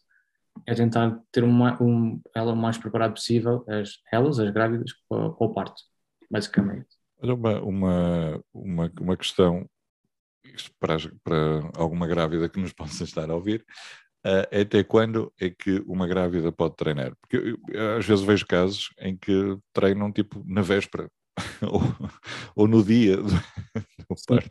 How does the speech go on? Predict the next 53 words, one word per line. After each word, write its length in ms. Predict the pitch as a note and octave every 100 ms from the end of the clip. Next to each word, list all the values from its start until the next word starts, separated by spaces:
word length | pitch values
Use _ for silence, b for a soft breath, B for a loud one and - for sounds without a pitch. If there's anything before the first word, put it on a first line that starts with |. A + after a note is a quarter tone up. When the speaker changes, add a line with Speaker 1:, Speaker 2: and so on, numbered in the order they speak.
| _
Speaker 1:
claro. 320 | - G#2+ G#2 B -
Speaker 2:
Já 160 | A2
tive, 360 | - F#2+ G#2+ G#2+
já 140 | F2+
tivemos 360 | E2 E2 F2+ F2
casos 340 | - F2+ F2 F2+
assim 220 | F2 G2
lá 200 | G2 F#2
na, 180 | F#2+ F2+
na 160 | F2+
box, 420 | F2 F2 - - -
na 80 | F2
box 280 | F2 E2 -
onde 100 | F2+
eu 60 |
treino, 360 | E2+ F#2 F#2+ C3 - B B B B
em 140 | - E2
que 100 | F#2
na 80 | F#2
véspera 420 | F#2 F2+ - F2+
de 40 |
ter 80 | G2+
tido 260 | F2 F#2+ G2
o 40 |
filho, 380 | F#2+ G#2+ A2 C3+ D#3
esteve 320 | G2+ F#2+ F#2 F2
lá 100 | G2
a 40 |
treinar. 380 | G#2 D3 C3+ D3 _ _ _ _
Com, 140 | -
com, 220 | - D#3 -
claro, 240 | - C#2+ F2
com 120 | -
as 100 | D#2+
suas 240 | - - F2+
adaptações, 680 | E2+ - - - F#2 A#2+ - _ _ _ _ _
Speaker 1:
Normalmente, 280 | B2 C3 D3 C#3+
Speaker 2:
esteve 100 | E2+
lá 60 | F2+
a 40 |
treinar. 360 | B2+ A2+ A#2 A2 - _ _ -
Speaker 1:
mesmo 220 | C3+ C#3
das 220 | C3 B2+ -
recomendações 480 | - B2 A#2+ B2+
que 60 | A#2+
também 140 | B2 A#2
têm 120 | B2
feito 220 | C#3 C#3
é, 200 | A#2 A2+ - _ -
podem 200 | C3 C3
treinar 280 | B2+ B2 B2
praticamente 520 | B2 - A#2 B2 A#2+
até 400 | A2+ A2 G#2+ G#2